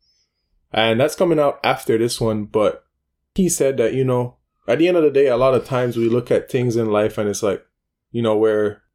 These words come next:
we're in a scary place. But when you really and truly look back at it, more often than not, you always find the light at the end of the tunnel.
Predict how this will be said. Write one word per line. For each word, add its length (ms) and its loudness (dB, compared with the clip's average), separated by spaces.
we're 160 2
in 100 2
a 60 0
scary 460 2
place. 640 -2
But 120 2
when 120 2
you 160 2
really 420 2
and 160 -2
truly 320 2
look 300 -2
back 240 0
at 180 0
it, 180 -4
more 240 0
often 360 0
than 200 -2
not, 300 -4
you 260 -4
always 560 0
find 380 -4
the 60 0
light 280 2
at 160 -2
the 140 -4
end 100 -4
of 100 -6
the 80 0
tunnel. 480 -8